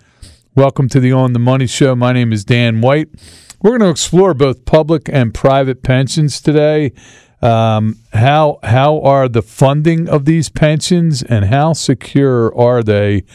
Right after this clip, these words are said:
and what it means to your financial future? Before we get into the program, do have a couple, uh, announcements.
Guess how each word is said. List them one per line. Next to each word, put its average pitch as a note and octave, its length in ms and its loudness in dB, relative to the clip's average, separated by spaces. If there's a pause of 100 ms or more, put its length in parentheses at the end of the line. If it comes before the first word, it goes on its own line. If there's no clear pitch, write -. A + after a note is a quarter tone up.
(360)
and A2+ 120 2
what B2 160 2
it A2 60 -8
means B2 380 -2
to B2+ 100 0
your C#3 260 2
financial A2 640 -2
future? A2 480 -2
Before G2 300 0
we D#3 80 -2
get C#3+ 120 0
into C3+ 200 -2
the A2+ 80 -2
program, C3+ 560 0 (560)
do F3+ 100 4
have F3 140 0
a D#3 100 0
couple, D#3+ 640 0
uh, B2 400 0
announcements. D3+ 800 -2